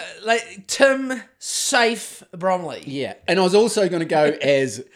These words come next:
Speaker 2: Brax off Home and Away.
Speaker 1: Who's
Speaker 2: with
Speaker 1: that?
Speaker 2: He, he's, um, this was only for the person whose party it was.
Speaker 1: Fuck, I,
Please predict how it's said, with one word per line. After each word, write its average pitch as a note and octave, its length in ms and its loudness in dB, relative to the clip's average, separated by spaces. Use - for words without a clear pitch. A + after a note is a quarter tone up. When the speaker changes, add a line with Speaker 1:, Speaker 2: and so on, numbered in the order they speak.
Speaker 2:
Brax C#3 680 -4
off C3 300 -4
Home C#3+ 220 -4
and B2+ 80 -4
Away. A#2+ 500 -4
Speaker 1:
Who's A#3+ 160 -2
Speaker 2:
with - 100 6
Speaker 1:
that? D4+ 280 0
Speaker 2:
He, D3+ 200 -6
he's, D#3 440 -8
um, C3 360 -2
this F#3 380 -2
was F3 160 -4
only D#3 360 -2
for C#3+ 260 -4
the A#2+ 80 -6
person B2 340 -6
whose B2 160 -10
party A#2 300 -8
it A2 100 -14
was. G2+ 300 -12
Speaker 1:
Fuck, G3 200 -4
I, C#4 260 4